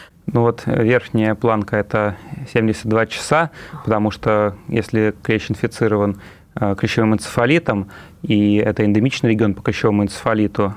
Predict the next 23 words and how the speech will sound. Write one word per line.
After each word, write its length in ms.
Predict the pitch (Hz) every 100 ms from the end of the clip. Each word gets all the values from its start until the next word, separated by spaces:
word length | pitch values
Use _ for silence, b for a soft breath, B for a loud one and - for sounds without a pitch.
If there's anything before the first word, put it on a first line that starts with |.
| - -
то 420 | 107 107 113 - -
сыворотка, 680 | - 143 143 131 - 127 117 B B B
она 240 | 107 110
вводится 460 | 107 110 107 - 107
в 20 |
первые 340 | - 117 107 104
семьдесят 360 | - 107 101
два 180 | 104 104
часа. 460 | 104 - - 104 90 B B B - -
Поэтому 540 | 107 107 107 107 110 -
желательно 400 | 107 110 107 104 104
нам 60 |
определить 480 | 101 110 101 104 -
его 160 | 104 110
раньше, 440 | 143 123 - 107 B B B B
вот, 200 | 113 98
потому 220 | - 101 98
что 140 | -
дальше 320 | 110 113 -
введение 320 | 110 107 107 104
сыворотки 420 | 117 104 101 107
будет 200 | 104 104
бессмысленно. 680 | 117 - 123 - 104 95